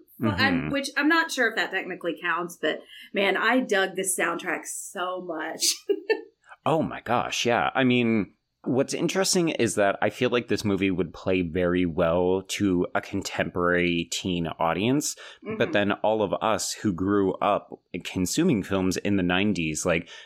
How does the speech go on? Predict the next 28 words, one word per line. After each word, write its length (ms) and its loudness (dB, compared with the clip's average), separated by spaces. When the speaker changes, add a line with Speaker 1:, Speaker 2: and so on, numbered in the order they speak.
Speaker 2:
because 200 -2
there 140 2
was 460 0
that 300 0
rash 840 -4
of 180 -2
teen 320 0
nineties 440 -2
films. 280 -4
Like, 200 -2
that's 240 0
when 120 2
Hollywood 640 -2
remembered 680 0
that 160 0
teens 360 -4
have 360 -2
disposable 640 -4
income 560 0
and 120 0
they 160 -2
like 180 0
Speaker 1:
Mm-hmm. 60 -6
Speaker 2:
to 100 -2
go 140 -2
to 80 0
the 120 -2
movies. 420 0